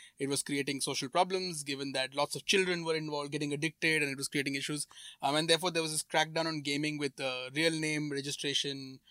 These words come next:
uh, with registra-, with, uh, limitations of the number of hours that you could use these products. Um, and there wasn't a clear decision for months on end while the regulators sort of cracked down on this, on the use of gaming. And Tencent had certain games which was about, supposed to come out, which are sort of breakthrough games for them.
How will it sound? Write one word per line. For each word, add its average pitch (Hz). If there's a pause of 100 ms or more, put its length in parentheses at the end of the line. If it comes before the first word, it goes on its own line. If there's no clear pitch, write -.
(280)
uh, 123
with 131
registra-, 143
with, 143
uh, 127
limitations 165
of 147
the 156
number 143
of 143
hours 135
that 139
you 135
could 135
use 135
these 135
products. 127 (360)
Um, 131 (160)
and 175 (100)
there 196
wasn't 208
a 220
clear 185
decision 190
for 175
months 147
on 170
end 214 (320)
while 147
the 151
regulators 151
sort 143
of 139
cracked 139
down 156
on 156
this, 180
on 139
the 139
use 143
of 156
gaming. 151 (420)
And 147
Tencent 170
had 165
certain 180
games 160
which 151
was 151
about, 147
supposed -
to 160
come 143
out, 147
which 143
are 131
sort 135
of 127
breakthrough 143
games 135
for 143
them. 131